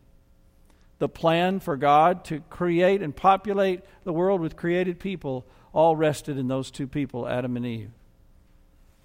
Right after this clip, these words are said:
And they made themselves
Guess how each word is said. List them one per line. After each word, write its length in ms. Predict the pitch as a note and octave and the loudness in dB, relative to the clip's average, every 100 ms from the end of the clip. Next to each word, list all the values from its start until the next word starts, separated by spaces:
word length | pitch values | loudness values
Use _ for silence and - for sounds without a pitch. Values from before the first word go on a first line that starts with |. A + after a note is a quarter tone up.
| _ _ _ _ _ - | _ _ _ _ _ -6
And 160 | C3 | -2
they 280 | C#3 D3 D#3 - _ | 0 0 -2 -14 _
made 540 | D3 D#3 D#3 D#3 A#2+ - | -2 0 2 0 -4 -12
themselves 1000 | C#3 C#3+ D#3+ F3 - F3+ C#3+ C3 C3 B2+ | -6 -2 -2 -2 -2 0 2 2 -2 -6